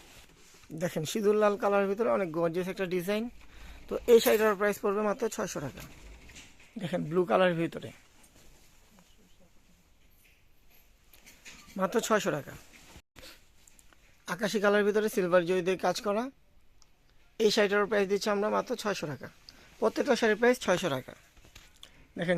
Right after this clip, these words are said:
জাম কালারের ভিতরে কত সুন্দর একটা ডিজাইন, একদম আপডেট ডিজাইন,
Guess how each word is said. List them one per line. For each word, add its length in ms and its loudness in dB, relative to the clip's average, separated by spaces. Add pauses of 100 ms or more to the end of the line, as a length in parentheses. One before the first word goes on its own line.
জাম 240 4
কালারের 240 6
ভিতরে 220 0
কত 80 2 (120)
সুন্দর 340 2
একটা 120 -6 (100)
ডিজাইন, 400 0 (1040)
একদম 160 2 (180)
আপডেট 340 2
ডিজাইন, 260 2